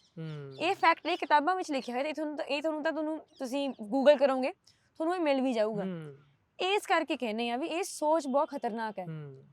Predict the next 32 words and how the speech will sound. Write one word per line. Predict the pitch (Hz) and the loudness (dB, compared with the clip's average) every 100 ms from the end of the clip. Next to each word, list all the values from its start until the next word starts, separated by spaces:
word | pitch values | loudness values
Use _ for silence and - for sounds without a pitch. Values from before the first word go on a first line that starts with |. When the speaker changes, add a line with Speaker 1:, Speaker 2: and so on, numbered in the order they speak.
| - | -8
Speaker 2:
ਸਾਨੂੰ | 254 262 320 | -2 0 0
ਪਤਾ | 302 294 320 | 0 2 2
ਵੀ | 339 - | 2 -2
ਆਮ | 254 254 285 | 0 2 2
ਲੋਕ, | 254 240 - | 2 0 -2
ਆਮ | - 247 269 | -2 0 0
ਹਿੰਦੂ | 254 220 254 | -4 -2 -2
ਵੀ | 240 | -2
ਇਸ | 247 | -4
ਤਰ੍ਹਾਂ | - 262 | -2 -2
ਨਹੀਂ | 262 | -2
Speaker 1:
ਹੂੰ। | 294 | 0
Speaker 2:
ਸੋਚਦੇ, | 277 226 220 | -2 -2 -4
ਨਾ | 214 247 | -2 -4
ਵੀ, | 277 | -4
ਨਾ | 254 | -4
ਹੀ | 254 311 | -4 -4
ਉਹ | |
ਮੁਸਲਮਾਨਾਂ | 302 285 285 285 320 | -6 -6 -6 -6 -4
ਬਾਰੇ | 311 | -4
ਇਸ | 294 | -4
ਤਰ੍ਹਾਂ | 294 | -8
ਸੋਚਦੇ | 311 277 190 233 | -6 -4 -2 -2
ਨੇ। | 214 | -2
Speaker 1:
ਬਿਲਕੁਲ, | 311 302 | -4 -4
Speaker 2:
ਆਮ | 320 | -2
ਲੋਕ | |
Speaker 1:
ਬਿਲਕੁਲ। | 339 - | -4 -4
Speaker 2:
ਚੰਗੇ | 381 381 | -4 -2
ਹੁੰਦੇ | 339 240 202 | -2 -4 -6
ਨੇ, | 170 | -8
Speaker 1:
ਹੂੰ। | - 160 156 147 | -14 -12 -10 -12